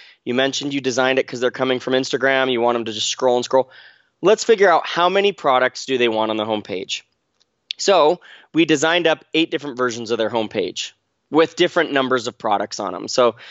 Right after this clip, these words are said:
you know, if they had a hundred products on, on their original homepage, we had a version that had eighty and sixty and forty and twenty, and, you know, and, and, uh, just a, a lot of different varieties of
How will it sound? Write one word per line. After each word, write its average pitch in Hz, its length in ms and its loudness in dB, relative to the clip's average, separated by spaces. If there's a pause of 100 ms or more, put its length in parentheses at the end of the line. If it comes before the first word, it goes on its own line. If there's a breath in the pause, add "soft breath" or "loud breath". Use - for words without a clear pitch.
(140 loud breath)
you 123 120 2
know, 123 140 4
if 131 140 0
they 147 120 4
had 135 160 2
a 117 40 -2
hundred 156 380 -2
products 135 420 2
on, 131 320 0
on 127 220 0
their 123 320 2
original 127 500 0
homepage, 120 560 2 (340 loud breath)
we 135 100 4
had 135 160 4
a 135 40 4
version 127 360 -2
that 123 100 -6
had 135 200 2
eighty 143 380 0
and 117 160 -6
sixty 110 520 -6
and 110 120 -6
forty 117 420 2
and 110 140 -4
twenty, 139 440 0 (280 loud breath)
and, 139 560 2
you 135 140 0
know, 120 240 4
and, 131 360 -2
and, 131 300 -2
uh, - 100 -4 (120)
just 147 280 -4
a, 147 220 2
a 151 80 4
lot 165 220 4
of 170 100 2
different 156 300 -2
varieties 127 580 0
of 113 240 -6